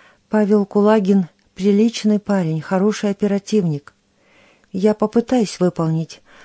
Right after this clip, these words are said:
но за результат не ручаюсь", перебил Кричко. Он не поверил Гурову, прекрасно понимая,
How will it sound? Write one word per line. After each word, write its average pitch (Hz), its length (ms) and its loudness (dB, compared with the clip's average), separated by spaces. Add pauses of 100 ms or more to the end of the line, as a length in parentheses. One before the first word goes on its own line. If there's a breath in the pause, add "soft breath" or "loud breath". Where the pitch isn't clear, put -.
(180 soft breath)
но 196 160 4
за 196 120 4
результат 185 600 2
не 214 100 4
ручаюсь", 208 580 0
перебил 170 440 -2
Кричко. 165 540 -4 (640 soft breath)
Он 240 140 4
не 240 80 4
поверил 185 480 0
Гурову, 156 480 -4 (420 soft breath)
прекрасно 214 540 2
понимая, 190 680 0